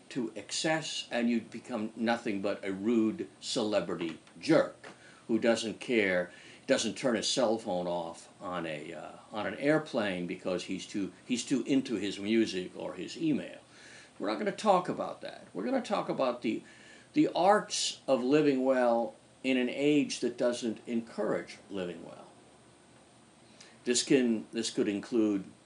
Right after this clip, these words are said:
everything from, uh, how to, how, how to, how to cook a chicken over an open fire,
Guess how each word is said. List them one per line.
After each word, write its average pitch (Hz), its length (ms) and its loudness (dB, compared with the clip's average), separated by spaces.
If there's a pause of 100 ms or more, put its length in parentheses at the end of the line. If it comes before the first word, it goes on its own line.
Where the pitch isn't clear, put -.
(840)
everything 147 720 4
from, 120 500 0
uh, 95 240 -4 (560)
how 135 220 0
to, - 160 -2
how, 139 340 -4
how 131 300 -2
to, 120 240 0 (240)
how 147 180 -2
to 135 80 -2
cook - 240 -4
a 113 40 -6
chicken 156 420 0
over 117 200 0
an 117 60 2
open 117 240 -2
fire, 156 580 2